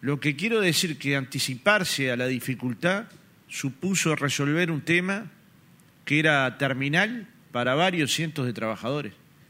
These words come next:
que no iban a volver a tener un empleo de esa calidad. Y en el medio de eso, cursos de capacitación, adaptación, mayor pago para el seguro de paro complementario, es decir, también esfuerzo solidario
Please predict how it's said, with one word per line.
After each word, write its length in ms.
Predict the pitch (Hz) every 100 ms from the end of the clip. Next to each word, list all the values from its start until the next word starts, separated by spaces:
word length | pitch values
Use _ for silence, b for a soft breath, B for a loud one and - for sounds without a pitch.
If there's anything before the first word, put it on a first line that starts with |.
| -
que 160 | 151
no 160 | 156 175
iban 300 | 220 254 214
a 60 | 175
volver 320 | 160 175 185
a 60 |
tener 200 | 151 151
un 100 | 165
empleo 360 | 143 120 151 147
de 60 | 139
esa 180 | 127
calidad. 320 | 113 110 110 101 - _ _ _ _ _ _ _ _ B B B B B B B B B
Y 200 | 143 165
en 100 | 190
el 100 | 190
medio 320 | 208 233 220
de 140 | 214 226
eso, 280 | - 190 151
cursos 360 | 170 147 165
de 80 | 147
capacitación, 880 | 151 151 139 139 139 123 160 160 147
adaptación, 1040 | 143 139 139 127 151 151 147 143 127 117 - B B B B B 127
mayor 460 | 139 131 175 151
pago 520 | 170 170 151 139 127
para 160 | 139 135
el 60 | 127
seguro 400 | 131 135 147 139
de 80 |
paro 320 | 127 151 143 127
complementario, 1000 | 123 131 123 117 156 156 143 127 120 98 B B
es 140 | 143 156
decir, 360 | 147 - 160
también 380 | - 143 165 226
esfuerzo 420 | 185 185 208 -
solidario 720 | 151 139 131 151 175 202 208